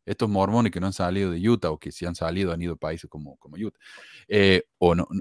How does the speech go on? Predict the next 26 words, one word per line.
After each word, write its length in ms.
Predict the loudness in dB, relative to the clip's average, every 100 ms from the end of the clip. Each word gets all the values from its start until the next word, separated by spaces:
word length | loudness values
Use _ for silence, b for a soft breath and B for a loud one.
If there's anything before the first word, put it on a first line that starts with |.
| -6
o, 160 | -4 -4
o 100 | 0
son 180 | 4 4
turistas 440 | 6 4 4 0 -4
nomás, 300 | -4 -6 -8 -8
no, 160 | -6
no 140 | -4 -4
se 160 | -4
inmersan 600 | -2 0 2 2 0 -4 -6
en 80 |
la 80 | -8
cultura, 560 | -8 -8 -2 -2 -2 -6 _ _ _
incluso 320 | -10 -4 -2
los 100 | -2
misioneros. 480 | -4 -4 -4 -2 -4 _ b b b 0
Eh, 260 | 2 2 6
uno 220 | 8 10
va, 320 | 10 8 4 _ _ -8
<clears throat> 520 | -4 -2 -2 -6 _ 4
piensa 300 | 6 6 4
en 60 |
África, 560 | 4 4 0 0 -2 -2
¿y 140 | -6 0
qué 140 | 2
piensa? 480 | 2 0 0 -6 -10 _
Chozas, 720 | -2 0 0 -2 -4 -6 -18